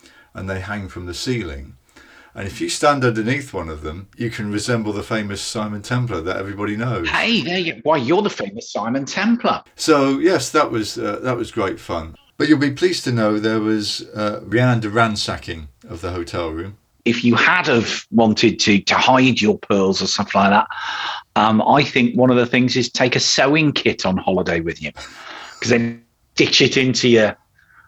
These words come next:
Speaker 2: your mattress or one of your seat covers.
Speaker 1: Yes, I mean, they also had a safe, but I'm not quite h-, sure how secure those safes are. Whatever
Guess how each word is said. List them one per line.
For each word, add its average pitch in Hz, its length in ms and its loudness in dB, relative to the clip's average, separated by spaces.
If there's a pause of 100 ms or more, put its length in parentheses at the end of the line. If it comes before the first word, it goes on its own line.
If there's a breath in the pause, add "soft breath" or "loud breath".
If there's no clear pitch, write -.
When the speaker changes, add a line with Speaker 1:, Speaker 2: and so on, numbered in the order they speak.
(140 soft breath)
Speaker 2:
your 117 160 2
mattress - 800 2 (100)
or 107 220 4
one 117 160 6
of 110 80 4
your 107 100 4
seat 120 400 2
covers. 98 540 0 (1040 loud breath)
Speaker 1:
Yes, 143 420 2
I 113 100 -2
mean, 117 160 0
they 147 120 4
also 131 340 4
had 98 180 -4
a 90 60 -4
safe, 87 560 -4
but - 160 -4 (360)
I'm 101 120 -10
not 110 160 -6
quite 101 340 -8
h-, 95 180 -6
sure 87 220 -2
how 85 200 -4
secure 85 540 -6
those 80 460 -10 (440 loud breath)
safes 95 520 -2
are. 76 300 -6 (200)
Whatever 113 480 4